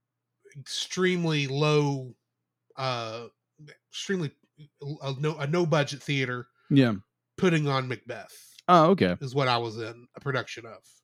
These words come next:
Speaker 1: Production of a no budget theater tr-, play, or
Speaker 2: Right.
Speaker 1: putting on Macbeth. I mean, our costumes for that, for, for that, for that play, we had, like, a,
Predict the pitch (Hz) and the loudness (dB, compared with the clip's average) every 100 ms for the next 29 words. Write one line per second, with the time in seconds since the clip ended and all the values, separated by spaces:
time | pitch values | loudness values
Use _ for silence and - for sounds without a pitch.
0 | _ - - 156 185 185 185 151 160 170 | _ -20 -10 2 2 4 -2 0 2 4
1 | 165 147 147 - 151 147 139 - 151 - | 4 2 -4 -4 -2 -2 -4 -10 -14 -8
2 | 147 143 139 139 139 110 - - _ _ | -4 -2 -4 6 6 6 2 -18 _ _
3 | _ - - 196 170 160 151 127 127 113 | _ 0 8 8 8 4 2 0 -2 -4
4 | - 131 127 120 _ _ _ - 151 139 | -6 -10 -8 -10 _ _ _ -2 0 0
5 | - 170 151 - 160 143 139 - 143 139 | 6 6 6 0 -2 0 -4 -6 -2 0
6 | 135 131 _ - 143 143 147 - _ 143 | 0 -2 _ -10 -10 -8 -12 -12 _ -8
7 | 131 - 139 135 123 _ _ _ _ _ | -8 -6 -6 -6 -10 _ _ _ _ _
8 | 147 131 143 131 123 117 - 117 113 110 | -8 -2 0 0 -2 -4 -6 -12 -12 -16